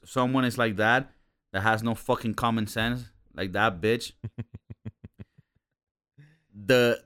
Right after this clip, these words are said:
Speaker 1: the, <laughs> the, the honorable, honorable way to get out of that is like, "Hey, look, I really think you're a cool k-, guy, Kiko. And when you asked me, like, to go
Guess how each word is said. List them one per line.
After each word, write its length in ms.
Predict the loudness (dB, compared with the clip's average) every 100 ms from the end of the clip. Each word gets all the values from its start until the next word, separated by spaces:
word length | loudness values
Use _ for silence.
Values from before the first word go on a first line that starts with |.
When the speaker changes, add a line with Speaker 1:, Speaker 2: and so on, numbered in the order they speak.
| _
Speaker 1:
the, 320 | -20 -16 0 2
<laughs> 680 | 4 2 0 0 -2 -2 -4
the, 60 |
the 180 | -2 0 4
honorable, 640 | 6 8 8 8 6 2 -12 _
honorable 560 | 4 6 6 6 4 6
way 220 | 4 4
to 140 | 2 0
get 180 | 4
out 160 | 6 4
of 140 | 2
that 160 | 2 0
is 140 | 0
like, 160 | -4 -6
"Hey, 140 | -6 -4
look, 360 | -4 -6 -8 _ _ _ _ _ _ _ _ _
I 100 | -4
really 340 | 0 2 2 0
think 240 | 0 0
you're 120 | 2 -2
a 40 |
cool 300 | -2 -4 -4
k-, 120 | -6 _ _ _ -2
guy, 280 | 2 2
Kiko. 500 | 0 -4 -2 -4 -4 -10 _ _ _ _ _ _ -6
And 800 | -2 0 2 0 0 -2 -6 -8 _
when 200 | -2 2
you 140 | 4
asked 240 | 4 4 2
me, 100 | 0
like, 240 | 0 -2
to 60 | -6
go 520 | -4 0 0 0 -4